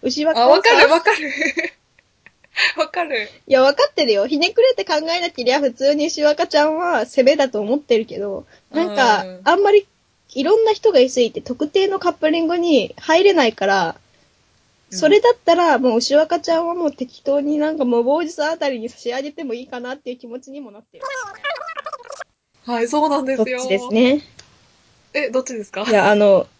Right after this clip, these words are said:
Speaker 1: あの、ダイヤの方。
Speaker 2: そうなんですよ。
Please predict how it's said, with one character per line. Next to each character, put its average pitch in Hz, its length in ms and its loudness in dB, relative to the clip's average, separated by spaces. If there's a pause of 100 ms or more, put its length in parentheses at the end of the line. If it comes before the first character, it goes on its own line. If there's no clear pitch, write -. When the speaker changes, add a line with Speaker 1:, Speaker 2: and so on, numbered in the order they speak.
(160)
Speaker 1:
あ 196 100 0
の、 185 200 2 (240)
ダ 208 160 2
イ 202 60 2
ヤ 202 100 2
の 208 80 -6
方。 202 260 -8 (280)
Speaker 2:
そ 403 180 -2 (280)
う - 20 -14
な 349 180 -8
ん 320 60 -20
で 339 140 -14
す 440 120 -16
よ。 359 240 -16